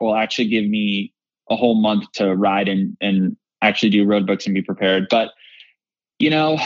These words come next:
it, the other thing too is it's a whole different set of rules. There's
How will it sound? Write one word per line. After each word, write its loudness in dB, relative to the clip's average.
it, -2
the 2
other 2
thing -2
too 0
is 0
it's -2
a 4
whole 0
different 0
set 0
of -2
rules. 0
There's -2